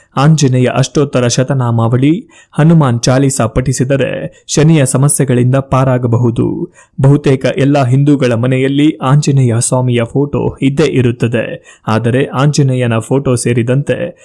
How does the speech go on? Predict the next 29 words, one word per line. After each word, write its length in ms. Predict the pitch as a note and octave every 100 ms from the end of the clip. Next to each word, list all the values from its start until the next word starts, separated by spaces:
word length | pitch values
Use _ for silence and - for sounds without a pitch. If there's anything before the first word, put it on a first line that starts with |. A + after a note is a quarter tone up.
| _ -
ಇತರ 300 | D3 D#3 C3
ದೇವರ 380 | B2+ B2+ A#2
ಫೋಟೋಗಳನ್ನ 640 | A2+ C#3 C3+ C3 B2 A#2+ C3 C#3+ -
ಕೆಲವರು 440 | C#3 B2+ B2 B2+
ವಾಸ್ತು 340 | A2+ C#3+ - C#3+
ಪ್ರಕಾರ 360 | C3+ A#2+ B2+ B2 A#2+
ಇಟ್ಟಿರೋದೇ 500 | C#3 C3 C#3+ C#3 C#3
ಇಲ್ಲ. 340 | - B2 G#2+ A2 - - _ _ -
ಹೀಗೆ 240 | B2 A#2+
ಮಾಡುವುದರಿಂದ 680 | A2+ B2+ C3 B2 A#2+ A#2+ B2+ D3+ D3
ನಿಮ್ಮ 200 | B2+ A#2
ಮನೆಯಲ್ಲಿನ 500 | A#2+ C#3+ C3+ A#2 A#2 A2+
ಋಣಾತ್ಮಕ 520 | B2 C#3 C#3+ B2+ B2
ಅಂಶಗಳು 540 | A#2 C3 C3+ C#3 C#3
ಹೊರ 240 | D#3 C#3+ C#3
ಹೋಗುವುದೇ 540 | B2+ C3+ C#3 C#3 C#3
ಇಲ್ಲ. 300 | C3 B2 A2 A2 - - - - -
ಆದರೆ 520 | A#2 A#2+ A#2+ D3+ D3
ನೀವು 300 | C3+ C3 C3
ಸೂಕ್ತ 380 | C#3+ D#3 E3+ -
ರೀತಿಯಲ್ಲಿ 680 | C#3 C3+ C3 B2+ B2 C#3+ F3 C#3
ದೇವರ 320 | D#3 C#3 A#2
ಫೋಟೋವನ್ನ 580 | - C#3+ D3 B2+ B2 C#3+
ಮನೆಯಲ್ಲಿ 600 | D#3 D3 D3 D#3 C3 C3
ಇಟ್ಟರೆ 640 | B2 A#2+ D3 B2+ A2+ - _ - -
ಪಾಸಿಟಿವ್ 560 | C#3+ D3 D3+ C#3 C#3 C3
ಎನರ್ಜಿ 400 | C3+ C#3 C3+ C#3
ಎನ್ನುವುದು 540 | C3 B2+ A#2+ B2+ D#3
ಹೆಚ್ಚಾಗುತ್ತದೆ. 1000 | B2+ C3 - A#2+ A#2+ A#2 A2+ G#2+ F#2+ -